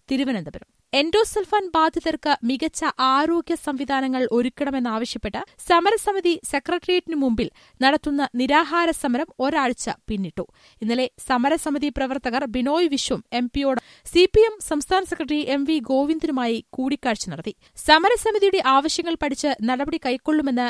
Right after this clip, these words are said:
എം വി ഗോവിന്ദൻ കേരള കൗമുദിയോട് പറഞ്ഞു. കാസർഗോഡ് കണ്ടെത്തിയ ഇരുപത്തിയഞ്ച് ഏക്കറിൽ പുനരധിവാസത്തിനുള്ള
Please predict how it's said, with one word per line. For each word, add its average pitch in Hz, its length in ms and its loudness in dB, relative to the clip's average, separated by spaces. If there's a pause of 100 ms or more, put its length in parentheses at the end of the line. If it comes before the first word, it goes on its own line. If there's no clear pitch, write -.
(140)
എം 262 180 -2
വി 339 180 2
ഗോവിന്ദൻ 240 480 -2 (120)
കേരള 330 340 -2
കൗമുദിയോട് 247 600 -2 (120)
പറഞ്ഞു. 175 300 -6 (420)
കാസർഗോഡ് 427 540 4
കണ്ടെത്തിയ 349 380 0 (140)
ഇരുപത്തിയഞ്ച് 330 680 -2
ഏക്കറിൽ 262 400 -2 (360)
പുനരധിവാസത്തിനുള്ള 370 1000 2